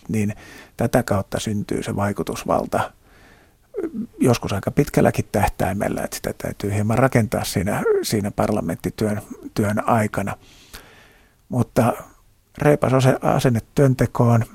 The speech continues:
hyvä omaksumiskyky ja hyvät ihmissuhdetaidot, niin niillä pärjää oikein hyvin. Pikkusen pitää olla kielitaitoakin tietysti siinä suhteessa, että vaikka virallisissa kokouksissa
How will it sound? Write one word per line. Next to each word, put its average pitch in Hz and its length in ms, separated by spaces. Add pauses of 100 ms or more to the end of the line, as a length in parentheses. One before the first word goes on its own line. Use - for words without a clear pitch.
(680)
hyvä 139 200
omaksumiskyky 117 880
ja 113 100
hyvät 117 320 (580)
ihmissuhdetaidot, 110 960 (100)
niin 110 140
niillä 113 240
pärjää 110 460
oikein 104 280
hyvin. 110 260
Pikkusen - 360
pitää 113 260
olla 110 160
kielitaitoakin 98 880
tietysti 135 360
siinä 101 320
suhteessa, - 480
että - 120
vaikka 110 260
virallisissa 113 520
kokouksissa - 600